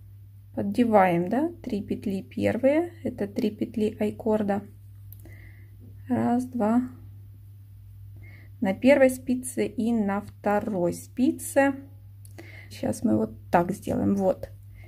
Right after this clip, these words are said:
Я подцепила. Вот. Провожу теперь через первые три. Фух, есть. И снимаем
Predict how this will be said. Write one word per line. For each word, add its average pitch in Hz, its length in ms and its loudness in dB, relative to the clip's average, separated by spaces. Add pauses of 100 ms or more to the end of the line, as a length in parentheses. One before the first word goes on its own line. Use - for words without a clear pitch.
(420)
Я 233 240 6
подцепила. 220 1080 4 (1160)
Вот. 196 760 -2 (2000)
Провожу 208 380 4
теперь 202 340 -2
через 196 320 0
первые 269 480 6
три. 254 220 0
Фух, - 480 2 (220)
есть. 202 640 2 (4000)
И 285 120 4
снимаем 185 760 4